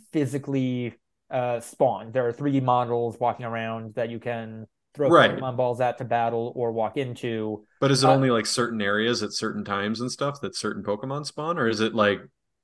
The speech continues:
Speaker 2: at any given time, any given Pokemon could spawn anywhere?
Speaker 1: Uh, there is a day and night cycle. Um, so it, rather than being tied to the real world's,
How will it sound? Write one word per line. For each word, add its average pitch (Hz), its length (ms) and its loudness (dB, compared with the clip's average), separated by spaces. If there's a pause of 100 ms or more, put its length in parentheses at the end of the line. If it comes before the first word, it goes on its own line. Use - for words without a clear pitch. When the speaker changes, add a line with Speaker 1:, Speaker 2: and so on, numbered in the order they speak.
(260)
Speaker 2:
at 120 120 6
any 143 200 6
given 139 280 6
time, 120 360 2
any 107 180 0
given 107 260 -2
Pokemon 104 440 -2
could 98 160 -6
spawn 95 320 -6
anywhere? 87 480 -14 (320)
Speaker 1:
Uh, 139 380 4
there 160 160 6
is 147 100 0
a 139 40 -4
day 143 160 4
and 139 80 -4
night 135 180 -4
cycle. 147 480 0 (160)
Um, 127 400 0
so 139 280 0
it, 139 220 0
rather 147 220 6
than 139 140 -2
being 135 180 -2
tied 135 320 2
to 135 180 -2
the 123 140 0
real 123 340 -4
world's, 190 640 0